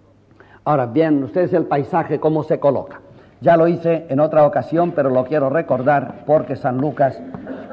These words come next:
que pinta, es un maestro, nos pinta el primer nacimiento de la historia, el primer Belén casero, insisto, en la casa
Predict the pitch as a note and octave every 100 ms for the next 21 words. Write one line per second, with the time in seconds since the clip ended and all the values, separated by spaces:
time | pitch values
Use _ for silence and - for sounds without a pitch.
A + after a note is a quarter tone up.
0 | - D#3 C#3+ F3 F3 E3 E3 E3 E3 -
1 | C#3 D3+ D3+ F#3 D3 C#3 D3+ D3 F#3 F#3
2 | E3+ F3+ F3+ F3+ E3+ E3 C#3 C#3 B2+ D3+
3 | C#3+ B2 G#2 G#2 G#2 D3 A#2 F#2 - F2
4 | E2 C#3 - - - - A2 - G2 C#3
5 | C#3+ D#3 D3 A#2+ F#3 - - - - A#2+
6 | - C3+ D3 F3 - A#2+ B2+ C#3 A2 -
7 | F3 D#3 B2+ A#2 A2+ C#3 -